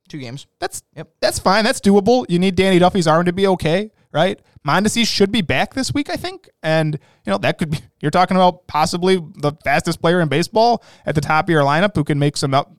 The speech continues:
Speaker 2: up changes for your team. So I'm not ready to write off Kansas City yet. I still think they're going to be a contender.
Speaker 1: Their offense needs a jolt actually more than their, their pitching at this point. Their pitching is average, uh, is, is what I'm seeing here.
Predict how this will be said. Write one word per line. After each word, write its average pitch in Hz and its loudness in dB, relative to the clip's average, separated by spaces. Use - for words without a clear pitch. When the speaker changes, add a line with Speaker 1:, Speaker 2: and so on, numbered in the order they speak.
Speaker 2:
up - -16
changes 160 -2
for 180 -4
your 160 0
team. 233 -2
So 180 4
I'm 214 -2
not 277 0
ready 208 4
to 185 2
write 175 4
off 170 4
Kansas 170 -4
City 165 0
yet. 139 2
I 151 0
still 185 0
think 175 -4
they're 170 0
going 151 0
to 143 0
be 143 2
a 131 0
contender. 139 -6
Speaker 1:
Their 143 -4
offense 143 -4
needs 127 -12
a 127 -10
jolt 123 -10
actually 123 -10
more 120 -8
than 120 -10
their, 113 -14
their 117 -20
pitching - -16
at - -20
this - -18
point. 101 -12
Their 120 -14
pitching 202 -8
is 165 -8
average, 165 -4
uh, 147 -4
is, 147 -8
is 147 -10
what 151 -6
I'm 151 -6
seeing 147 -8
here. 151 -8